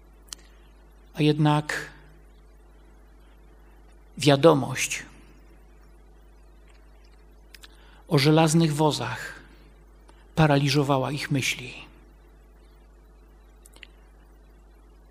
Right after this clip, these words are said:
I za kilkanaście wieków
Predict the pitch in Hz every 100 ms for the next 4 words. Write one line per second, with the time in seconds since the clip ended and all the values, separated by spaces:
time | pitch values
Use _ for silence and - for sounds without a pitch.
0 | - - - - - 156 156 151 151 -
1 | - - - - - - - - 180 160
2 | 156 196 180 180 185 - 180 165 170 165
3 | 139 - -